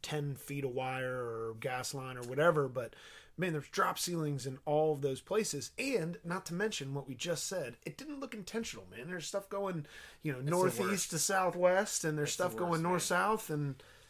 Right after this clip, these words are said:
Speaker 2: You
Speaker 1: and
Speaker 2: know
Speaker 1: it looks like cra-, it looks like cra-, it looks like there wasn't pl-, it wasn't planned. It was done by,
Speaker 2: You,
Speaker 1: you
Speaker 2: you
Speaker 1: know
Speaker 2: know, you know what that is? That's, that, you're right. That's no planning. That
Speaker 1: Right.
Speaker 2: means it can,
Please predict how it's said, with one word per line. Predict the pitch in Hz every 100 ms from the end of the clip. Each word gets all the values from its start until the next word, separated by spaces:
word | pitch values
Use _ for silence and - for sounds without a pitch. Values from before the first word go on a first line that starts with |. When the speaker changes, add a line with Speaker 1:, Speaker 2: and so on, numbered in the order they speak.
| -
Speaker 2:
You | 170
Speaker 1:
and |
Speaker 2:
know | -
Speaker 1:
it |
looks | 202 202
like | 190 147 -
cra-, | 196
it | 208 196 170
looks | 180
like | 190 -
cra-, | - 180
it |
looks | 208 226
like | 202
there | 180
wasn't | 180 175 147
pl-, | - -
it | 143 156
wasn't | 165 143
planned. | - 151 127
It | 110
was | 123
done | 165 156
by, | 143 123
Speaker 2:
You, | 117 -
Speaker 1:
you | 185
Speaker 2:
you | 139
Speaker 1:
know | 175
Speaker 2:
know, | 196
you |
know | 202
what | 202
that | 214
is? | 202
That's, | 196 185 156
that, | 147 - 180 180
you're | 151
right. | 139 113 131
That's | 127
no | 139 139 143
planning. | - 139 117 104 92
That | 117 165
Speaker 1:
Right. |
Speaker 2:
means | 165 135
it |
can, | 123